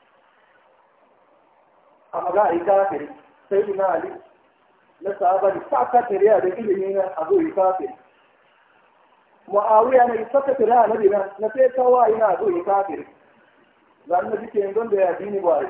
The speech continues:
ba ruku bi da yau. Zama la yi ce, wata can da na manzi da na bi, kulli kaumin wari. Jama'an don da ke gudu shi. Wa dai dai rayu na,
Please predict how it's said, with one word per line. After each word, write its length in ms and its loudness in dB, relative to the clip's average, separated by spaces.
ba 140 4
ruku 220 -4
bi 120 -10
da 240 0
yau. 200 -6
Zama 220 -2
la 120 2
yi 120 -2
ce, 100 -10
wata 280 -2
can 180 0
da 80 0
na 120 -2
manzi 240 -4
da 140 -6
na 80 -4
bi, 180 -8
kulli 440 -6
kaumin 400 -2
wari. 300 2
Jama'an 460 0
don 180 4
da 100 4
ke 220 -2
gudu 260 -10
shi. 240 -18
Wa 220 4
dai 220 -2
dai 240 4
rayu 400 4
na, 300 2